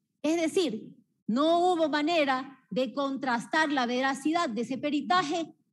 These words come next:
y de que esto sea una prueba que determine que se debe ser removida una autoridad de elección popular. Los testimonios.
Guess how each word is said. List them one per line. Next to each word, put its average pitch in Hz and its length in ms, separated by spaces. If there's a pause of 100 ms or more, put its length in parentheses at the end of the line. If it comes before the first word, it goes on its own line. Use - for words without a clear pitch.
(220)
y 240 100
de 247 160
que 269 280
esto 277 240
sea 269 640
una 294 580
prueba 277 480
que 226 100
determine 262 800 (340)
que 220 120
se 269 320
debe 269 300
ser 269 240
removida 254 460
una 269 120
autoridad 233 500 (340)
de 214 80
elección 247 800
popular. 196 540 (1800)
Los 294 160
testimonios. 339 720